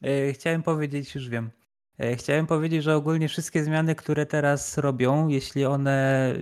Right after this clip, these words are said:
jeśli coś zmieniają, to zmieniają właśnie bardzo sensownie. Więc mam wrażenie, że, że no z tym materiałem z dwójki, no też, też będą w stanie coś sensownego zrobić.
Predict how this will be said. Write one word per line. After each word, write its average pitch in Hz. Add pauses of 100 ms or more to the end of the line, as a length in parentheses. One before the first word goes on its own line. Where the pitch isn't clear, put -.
(220)
jeśli 127
coś 151
zmieniają, 160
to 139
zmieniają 147
właśnie 143
bardzo 131
sensownie. 117 (880)
Więc 123
mam 135
wrażenie, 139
że, 135
że 135
no 139
z -
tym 147
materiałem 143
z 135
dwójki, 139
no 139
też, -
też 135
będą 117
w -
stanie 120
coś 117
sensownego 117
zrobić. 113